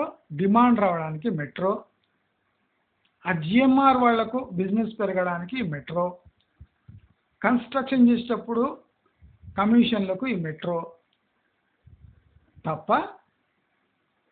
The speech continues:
గవర్నమెంట్కి కానీ ప్రజలకు కానీ స్పెషల్గా ఒరిగేది ఏమీ లేదు.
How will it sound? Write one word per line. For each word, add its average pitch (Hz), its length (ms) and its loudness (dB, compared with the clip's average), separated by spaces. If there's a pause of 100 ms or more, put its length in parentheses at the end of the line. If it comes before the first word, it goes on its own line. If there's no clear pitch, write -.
(120)
గవర్నమెంట్కి 185 540 2
కానీ 214 300 0 (1300)
ప్రజలకు 190 460 0
కానీ 202 300 2 (920)
స్పెషల్గా 240 800 -2
ఒరిగేది 190 560 -4 (160)
ఏమీ 156 200 -8
లేదు. 139 380 -14